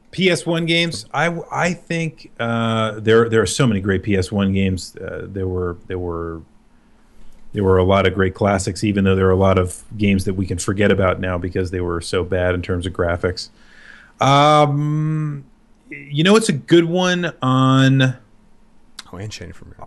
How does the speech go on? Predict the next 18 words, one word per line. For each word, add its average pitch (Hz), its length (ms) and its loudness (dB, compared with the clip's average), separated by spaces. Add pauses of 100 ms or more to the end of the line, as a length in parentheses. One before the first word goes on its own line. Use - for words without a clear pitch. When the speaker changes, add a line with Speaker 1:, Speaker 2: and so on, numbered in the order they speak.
(100)
Speaker 1:
I, 139 60 2
I'll, 156 260 2
I'll 156 120 4
pull 160 220 4
one 131 120 6
out 117 140 4
of - 40 2
here 110 120 4
that, 101 180 -2
that 101 140 -4
no 104 100 2
one's 101 140 0
probably 101 220 0
gonna 95 120 -2
think 101 160 -6
of, 95 80 -4
which 98 140 -4
is 98 180 -2